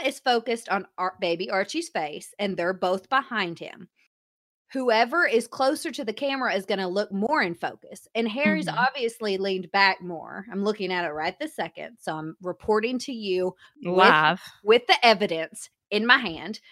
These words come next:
Speaker 1: Harry is leaned back further than her, so she's automatically gonna be a little, a tad sharper than him because she's closer to the camera, which is closer,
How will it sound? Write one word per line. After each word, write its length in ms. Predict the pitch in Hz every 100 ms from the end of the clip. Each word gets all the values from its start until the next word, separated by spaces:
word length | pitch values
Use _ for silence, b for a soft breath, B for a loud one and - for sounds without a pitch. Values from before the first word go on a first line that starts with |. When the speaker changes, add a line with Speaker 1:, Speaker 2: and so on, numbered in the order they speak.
| b b b _ _ -
Speaker 1:
Harry 260 | 359 370 403
is 180 | 311 285
leaned 240 | 302 311
back 260 | 311 359 -
further 320 | 302 370 262
than 140 | 175
her, 200 | 180 160
so 180 | 165 247
she's 260 | 226 311 277 -
automatically 680 | 247 277 247 247 269 262
gonna 220 | 190 202 220
be 180 | 190 -
a 140 | 175
little, 400 | 175 175 196 165
a 80 | -
tad 320 | 175 165 180 170
sharper 440 | 170 185 190 147
than 140 | 139 147
him 240 | 156 147
because 260 | 190 196 180
she's 260 | - 202
closer 380 | - 175 180 -
to 120 | 160
the 80 | 160
camera, 380 | 160 226 262 226
which 240 | 185 180
is 120 | 180 -
closer, 420 | - 175 -